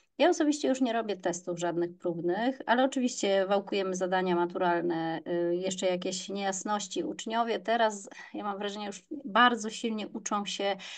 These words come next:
dla siebie. No, czyli już teraz zbieramy też żniwo tych, e, lat, kiedy, y, próbowaliśmy wzbudzać, e, postawę, e, takiej odpowiedzialności, taką bardzo bliską ocenianiu kształtującemu, żeby to,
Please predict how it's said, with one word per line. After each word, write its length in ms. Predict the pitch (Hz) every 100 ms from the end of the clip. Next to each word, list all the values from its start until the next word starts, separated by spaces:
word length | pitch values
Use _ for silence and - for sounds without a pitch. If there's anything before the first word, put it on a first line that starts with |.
| - -
dla 160 | 185
siebie. 600 | - - 233 202 160 123 -
No, 140 | 180
czyli 240 | 180 196 202
już 140 | 190
teraz 260 | 220 208 202
zbieramy 380 | 196 214 220
też 180 | 208 196
żniwo 420 | 190 180 220 208
tych, 220 | 190 196 - - - _ _
e, 220 | 190 180
lat, 380 | - 202 220 220
kiedy, 360 | - 196 185 190
y, 560 | 190 180 180 311 190 - - - -
próbowaliśmy 600 | 202 185 202 202 - 196
wzbudzać, 800 | 190 190 175 240 214 202 185 -
e, 180 | 208 190
postawę, 680 | 185 196 - - 208 190 196 185 175 170 -
e, 280 | 185 180 175 180 -
takiej 340 | 180 180 185
odpowiedzialności, 1300 | 185 190 190 190 196 190 208 220 - - 196 196 185
taką 280 | 285 -
bardzo 240 | 190 196 196
bliską 480 | 190 196 202 - 208
ocenianiu 460 | 202 214 277 220
kształtującemu, 760 | 202 190 185 190 190 190 180 180
żeby 240 | 180 180
to, 160 | 175